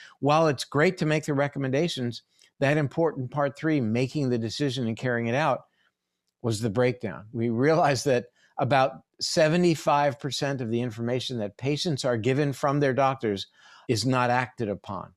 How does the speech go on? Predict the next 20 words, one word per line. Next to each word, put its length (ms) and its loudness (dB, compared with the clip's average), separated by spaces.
So 420 0
we 140 4
began 380 2
a 60 2
deep 320 0
exploration 840 0
as 280 -2
to 420 0
what's 380 0
involved 760 0
in 160 -4
making 320 -2
decisions. 640 -4
And 100 2
we 120 4
distilled 500 0
that 240 2
question 500 0
down 420 0
to, 420 2